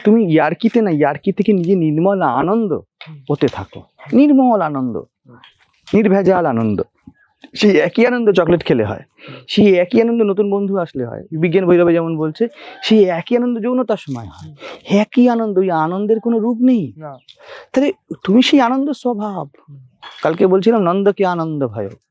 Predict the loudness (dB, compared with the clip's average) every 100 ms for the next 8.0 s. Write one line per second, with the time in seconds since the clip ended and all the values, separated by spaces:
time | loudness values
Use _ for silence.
0 | _ -2 -2 0 -2 -2 -2 -4 -6 -8
1 | -10 -14 -18 -18 -16 -4 -2 0 2 2
2 | 2 0 0 -2 -2 -4 -4 -4 -4 -4
3 | -4 -8 -12 -16 -16 -20 _ _ _ _
4 | _ _ _ _ _ -8 -4 -6 -8 -20
5 | _ -20 -20 -8 -2 0 2 0 0 0
6 | 2 2 2 0 -4 -8 -4 -2 -2 -2
7 | -2 -2 0 0 0 -2 -4 -8 -8 -14